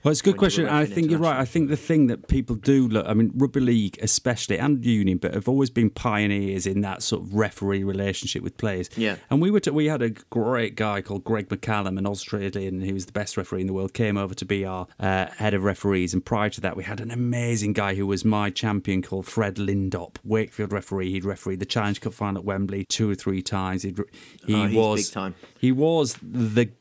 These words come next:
Speaker 1: don of, uh, early years, uh, of my life refereeing in rugby league. Amazing guy, and became my champion, which is why I got through quite quickly.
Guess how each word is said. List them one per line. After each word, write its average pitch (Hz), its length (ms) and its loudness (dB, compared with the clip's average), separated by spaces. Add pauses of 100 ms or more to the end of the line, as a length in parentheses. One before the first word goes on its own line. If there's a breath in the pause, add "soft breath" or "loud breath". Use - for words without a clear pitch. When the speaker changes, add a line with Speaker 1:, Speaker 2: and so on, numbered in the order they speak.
Speaker 1:
don 104 420 4
of, 95 340 -4
uh, 98 260 0 (140)
early 101 360 0
years, 95 500 -2
uh, 95 500 -6
of 90 180 -8
my 95 220 0
life 90 280 -6
refereeing 92 460 -2
in 92 120 -2
rugby 92 200 -4
league. 92 280 -6 (360 loud breath)
Amazing 123 640 4
guy, 90 300 -2
and 90 160 -4
became 110 320 0
my 107 200 2
champion, 95 420 0
which 87 160 -6
is 92 60 -6
why 98 220 -2
I 92 40 -4
got 87 380 -6 (120)
through 95 260 0
quite 92 280 -6
quickly. 92 380 -4